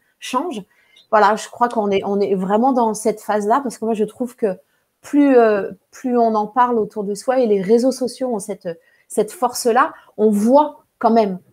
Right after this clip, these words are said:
beaucoup d'enseignants s'emparer de façon individuelle ou en équipe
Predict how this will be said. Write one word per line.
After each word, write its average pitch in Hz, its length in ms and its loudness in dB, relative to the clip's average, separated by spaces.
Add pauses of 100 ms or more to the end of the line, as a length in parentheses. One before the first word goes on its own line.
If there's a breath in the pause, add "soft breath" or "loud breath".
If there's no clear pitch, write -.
beaucoup 269 460 2
d'enseignants 240 480 -2
s'emparer 262 840 -4
de 196 140 -6
façon 190 320 -10
individuelle 185 580 -6 (320 soft breath)
ou 262 180 6
en 254 140 6
équipe 247 460 -2